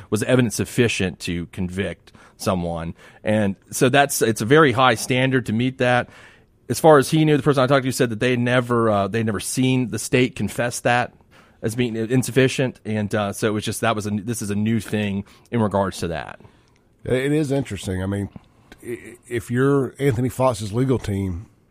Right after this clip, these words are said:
Speaker 2: and family and himself, you've got to be feeling really good right now as far as, I mean, 'cause it was basically,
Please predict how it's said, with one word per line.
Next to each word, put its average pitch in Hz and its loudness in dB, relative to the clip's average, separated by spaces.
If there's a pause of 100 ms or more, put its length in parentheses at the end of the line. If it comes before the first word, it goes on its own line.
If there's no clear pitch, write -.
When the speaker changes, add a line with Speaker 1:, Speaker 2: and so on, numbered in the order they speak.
Speaker 2:
and 98 -6
family 107 0
and 101 -4
himself, 123 0 (680)
you've 135 2
got 143 4
to 143 0
be 139 4
feeling 131 2
really 127 0
good 123 2
right 85 -6
now 92 -6
as 101 -6
far 110 0
as, 98 -4 (500)
I 113 -6
mean, 113 -2
'cause 120 -2
it 123 0
was 110 -4
basically, 110 0